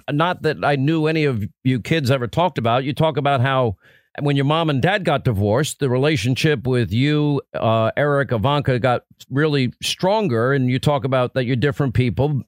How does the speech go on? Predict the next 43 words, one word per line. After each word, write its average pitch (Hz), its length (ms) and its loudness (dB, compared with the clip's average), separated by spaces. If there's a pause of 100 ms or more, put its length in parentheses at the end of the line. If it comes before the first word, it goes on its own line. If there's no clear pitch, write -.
(140)
and 123 320 2
you've 120 120 0
always 139 220 0
gotten 127 180 0
along 127 320 2
very 120 240 0
well. 107 440 2 (360)
Um, 139 420 0
what 196 280 0
is, 233 380 0
what 240 260 0
was 226 240 -2
it 170 120 0
like 156 340 0
to 151 120 0
grow 147 380 0
up? 143 260 0
I 160 60 0
mean, 139 500 0
you, 160 320 0 (120)
you've 151 200 0
said 220 340 0
wealth, 147 340 0 (100)
opulence, 135 760 0 (120)
um, 117 500 2
unprecedented. 139 760 0
You 135 80 0
kinda 196 280 0
talk 165 260 0
in 160 80 -2
the 135 80 0
book 147 240 0
as 117 180 0
you 160 100 0
kinda 180 340 0
wanted 151 300 -2
to 131 60 0
reject 127 460 0
that 117 220 -2
part 120 180 2
of 101 200 -2
that 113 200 0
life. 98 380 -2